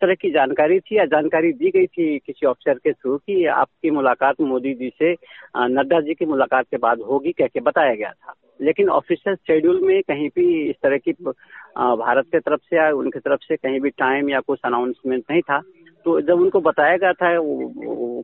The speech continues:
कि आपकी मुलाकात की प्रयास कर रहे हैं, होगी नड्डा जी के बाद और शायद संभवतः, अ, एक बजे का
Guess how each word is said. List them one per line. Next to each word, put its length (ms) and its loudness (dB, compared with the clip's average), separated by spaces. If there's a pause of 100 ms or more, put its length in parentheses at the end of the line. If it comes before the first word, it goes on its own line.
(120)
कि 280 0
आपकी 320 0
मुलाकात 440 0 (160)
की 80 -2
प्रयास 360 0
कर 120 0
रहे 180 -4
हैं, 80 -4
होगी 440 -6 (120)
नड्डा 280 0
जी 120 -6
के 100 -2
बाद 260 2
और 80 -4
शायद 220 0
संभवतः, 560 -2 (460)
अ, 340 0 (100)
एक 220 -2
बजे 220 2
का 120 0